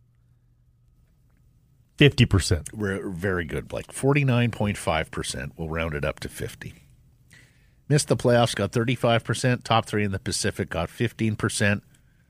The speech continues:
Speaker 2: Curse of Johnny on Twitter says, "I don't see President's Trophy winner option anywhere."
Speaker 1: <laughs> No, we're gonna walk before we run here on the poll question. So not an option this time around.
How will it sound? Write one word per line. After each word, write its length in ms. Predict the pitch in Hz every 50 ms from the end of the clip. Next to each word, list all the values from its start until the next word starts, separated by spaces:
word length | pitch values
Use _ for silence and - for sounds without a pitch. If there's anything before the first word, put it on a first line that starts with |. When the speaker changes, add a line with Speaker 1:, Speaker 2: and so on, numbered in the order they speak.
| _ _ _ _ _ _ _ _ _ _ _ _ _
Speaker 2:
Curse 280 | - - 135 123 - -
of 80 | 107
Johnny 380 | 104 - 113 110 123 117 110 107
on 140 | 98 95 -
Twitter 260 | - 110 101 107 98
says, 240 | - - 101 - - -
"I 60 | 92
don't 100 | 110 151
see 140 | 147 - 139
President's 420 | 123 - 120 127 131 - 117 110 -
Trophy 320 | - 123 120 - - 107
winner 300 | 98 107 120 143 123 95
option 280 | 80 73 - - 90 82 78
anywhere." 340 | - - 95 92 - - - -
Speaker 1:
<laughs> 40 | - - - - 123 135 -
No, 220 | 160 165 127 85 - 101 - -
we're 200 | 113 113 - 135
gonna 200 | - 135 131 120
walk 280 | 110 117 123 127 - -
before 400 | 139 131 107 - 117 113 110 110
we 120 | 110 107
run 300 | 98 87 98 95 95 98
here 280 | 92 101 104 95 87 - - - - - - -
on 140 | - 113 101
the 80 | 101
poll 200 | 95 95 101 90
question. 480 | 87 - 107 92 95 - - 90 80 76
So 320 | - - - 104 90 - - - - - - - -
not 220 | - 160 208 226 220
an 100 | 202 170
option 340 | 123 101 92 - - 107
this 120 | 92 85 -
time 240 | - - 78 73 71
around. 380 | 65 64 - - - - -